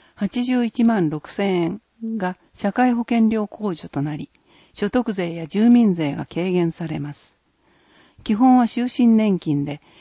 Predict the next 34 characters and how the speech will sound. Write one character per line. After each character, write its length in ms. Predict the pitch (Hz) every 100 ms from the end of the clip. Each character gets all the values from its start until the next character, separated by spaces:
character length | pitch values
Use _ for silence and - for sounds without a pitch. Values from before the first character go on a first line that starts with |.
| _ -
遺 100 | 202
族 240 | 233 -
保 140 | 220 214
障 260 | 190 156
の 80 | 156
タ 160 | 196 196
イ 60 |
プ 120 | -
も 140 | 151 127
あ 60 |
り 100 | 127
ま 140 | - 135
す。 280 | - - _ _ _ _ _ _ _ _
掛 180 | - 214
け 160 | 262
金 160 | 262 214
は 100 | 151
途 160 | - 170
中 220 | 208 208
で 140 | 208
増 200 | 180 208
額 260 | 208 196 196
や 140 | 180
減 240 | 170 180 180
額、 340 | 175 - - _ _ _ _ -
一 220 | 196 247
時 140 | 262
休 140 | - 269
止 200 | 226 -
が 140 | 139
で 100 | 139
き 160 | - 139
ま 140 | 139
す。 200 | - -